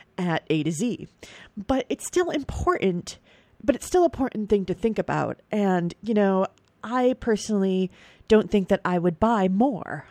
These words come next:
Um, I'll stick to cool-looking minerals and rocks. But in this case, the researchers actually managed to get really lucky. They were able to locate one of those local farmers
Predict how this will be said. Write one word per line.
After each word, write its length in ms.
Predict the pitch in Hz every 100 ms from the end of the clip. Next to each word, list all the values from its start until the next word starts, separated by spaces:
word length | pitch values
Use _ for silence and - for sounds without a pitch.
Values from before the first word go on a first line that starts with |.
| -
Um, 360 | 180 156 147 151
I'll 120 | - 180
stick 340 | - 202 -
to 380 | - 202 180 180 -
cool-looking 800 | - 180 170 165 - 170 170 170
minerals 400 | 143 147 143 143
and 140 | 147
rocks. 580 | 220 196 147 _ - - - - - - - _ _ _ _ -
But 200 | 247 -
in 120 | 277 302
this 260 | 508 -
case, 420 | - 185 151 151
the 120 | - 208
researchers 580 | 311 392 233 185 190 -
actually 440 | 147 147 - 214
managed 340 | 175 175 180 -
to 80 | 175
get 260 | 170 -
really 320 | 233 285 415
lucky. 580 | 285 160 202 - - - - - - -
They 140 | 247
were 140 | 262 -
able 180 | 311 330
to 120 | 320
locate 600 | 277 190 180 - 208 240
one 220 | 160 147
of 180 | 196 208
those 300 | 175 185 190
local 440 | 143 143 175 254 262
farmers 640 | 294 349 233 156 180 -